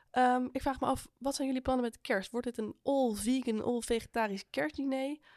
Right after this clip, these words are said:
Of wordt het toch gewoon weer ouderwetse stukken vlees?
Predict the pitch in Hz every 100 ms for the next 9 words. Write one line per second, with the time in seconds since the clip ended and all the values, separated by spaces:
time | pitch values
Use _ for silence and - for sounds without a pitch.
0 | _ - 226 220 - - - 226 214 -
1 | 202 208 208 - 208 - - 214 208 -
2 | 208 185 - -